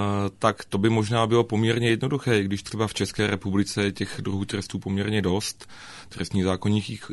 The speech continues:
jich uvádí celkem dvanáct, plus se k ním dá ještě připočítat třinácté podmíněné odsouzení,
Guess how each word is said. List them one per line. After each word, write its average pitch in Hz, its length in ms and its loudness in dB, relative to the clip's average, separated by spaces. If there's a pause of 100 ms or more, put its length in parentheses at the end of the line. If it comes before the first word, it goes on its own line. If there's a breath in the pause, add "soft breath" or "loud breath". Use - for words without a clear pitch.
jich 101 300 0
uvádí 104 480 2
celkem 104 360 0
dvanáct, 98 520 4
plus 123 300 0
se - 160 -4
k - 120 -8
ním 95 120 0
dá 101 180 0
ještě 101 260 -4
připočítat 104 600 -2
třinácté 107 600 -2
podmíněné 101 500 -2
odsouzení, 98 640 0